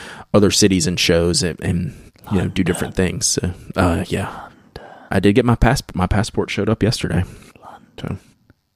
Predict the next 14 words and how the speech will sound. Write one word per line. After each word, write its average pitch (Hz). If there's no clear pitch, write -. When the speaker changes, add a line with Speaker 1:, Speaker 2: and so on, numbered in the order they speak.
Speaker 1:
I'm 95
ready. 95
I'm 98
ready. 92
We'll 98
do 98
that 87
one 90
year. 92
Speaker 2:
Mm-hmm. 110
Speaker 1:
Um, 104
he 120
also 123
asks, -